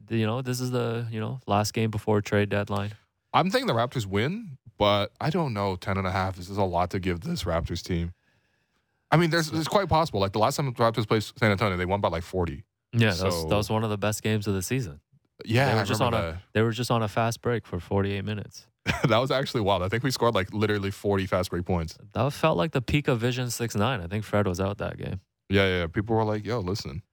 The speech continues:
Speaker 2: you know, it could be different." Well, they won by forty-three. My bad. I don't
Speaker 1: Yeah, that was amazing.
Speaker 2: Um,
Speaker 1: Um, so, yeah, ten and a half
Speaker 2: man, this
Speaker 1: at
Speaker 2: is,
Speaker 1: home.
Speaker 2: that's a great line.
Speaker 1: That's how, that's how Vegas does it.
Speaker 2: You know what? I'm taking the Raptors.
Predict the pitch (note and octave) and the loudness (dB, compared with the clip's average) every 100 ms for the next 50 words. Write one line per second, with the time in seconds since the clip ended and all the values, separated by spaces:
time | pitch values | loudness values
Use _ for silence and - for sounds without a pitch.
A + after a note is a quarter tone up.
0 | _ F2 E2+ F2+ - G2 F#2+ F2 G#2+ - | _ -4 -2 -2 -6 -6 -2 0 -2 2
1 | G#2+ A2 A#2+ D3 G#2 - A#2 G2+ - G2+ | 2 4 2 2 0 0 0 0 -2 -2
2 | E2 F2 D#2 - - E2 F2 - _ _ | 0 -2 -4 -6 -8 -8 -10 -14 _ _
3 | - C#3+ A#2 D#2 - B2 C#3+ C#3 D3 A2 | 0 2 2 -2 -2 -2 -2 -4 -4 -6
4 | D#2+ D#2+ - G2 F#2 F#2 F2+ F#2 F2+ F2 | -8 -10 0 2 4 2 0 0 -2 -4
5 | F#2 - C#3+ F3 C3 F#2+ F3+ G3+ G3+ E3+ | -2 2 2 2 -2 0 2 2 2 0
6 | E3 E3 C#3+ - - - E3+ A2+ F#2 D#3+ | 0 -2 -4 -14 -12 -6 -4 -2 2 2
7 | D3 D3+ D#3 D#3+ D3+ C3 - A#2 F#2+ F#2+ | 2 2 2 0 -4 -10 -10 -10 -10 -14
8 | E2+ _ _ _ _ _ _ _ _ _ | -16 _ _ _ _ _ _ _ _ _
9 | _ _ - F2+ A2+ F2 - G#2+ A2 G2 | _ _ -8 -6 -6 -6 -6 -8 -6 -4
10 | G2+ G2+ F#2+ - G#2 F#2+ - - D#3+ G3 | -4 -6 -6 -6 -6 -6 -8 -2 0 2
11 | G3+ - _ _ _ _ _ _ _ _ | 0 -6 _ _ _ _ _ _ _ _
12 | _ _ _ - G2+ G2+ G2+ G2 E2+ E2 | _ _ _ -8 -2 0 0 0 -2 -4
13 | - F#2+ | -8 -8